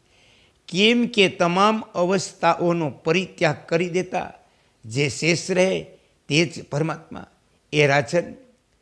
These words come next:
બીજા બીજા કાર્યોનો પરિત્યાગ કરીને આત્મા જે વિષયની પ્રાપ્તિ માટે તમામ પ્રકારે સ્વયં પ્રયત્ન કરે, યત્ન કરે, તેને જ પ્રાપ્ત થાય, તેને જ પ્રાપ્ત કરે,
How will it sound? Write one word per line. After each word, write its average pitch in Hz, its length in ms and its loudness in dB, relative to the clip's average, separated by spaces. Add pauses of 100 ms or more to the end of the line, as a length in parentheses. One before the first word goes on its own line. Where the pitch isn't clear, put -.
(400)
બીજા 196 640 4
બીજા 190 420 2
કાર્યોનો 180 680 0 (140)
પરિત્યાગ 165 640 -4 (120)
કરીને 165 340 0
આત્મા 156 500 -2
જે 156 320 2
વિષયની 170 480 -2
પ્રાપ્તિ 170 500 -4
માટે - 400 -12 (440)
તમામ 165 380 2
પ્રકારે 151 480 0
સ્વયં 170 440 -2
પ્રયત્ન 165 500 -4
કરે, 180 420 -4 (360)
યત્ન 151 340 -2
કરે, 165 440 -2 (460)
તેને 151 280 0
જ 170 200 -8
પ્રાપ્ત 139 320 -4
થાય, - 360 -12 (420)
તેને 160 300 2
જ - 180 -10
પ્રાપ્ત 147 340 -2
કરે, - 340 -8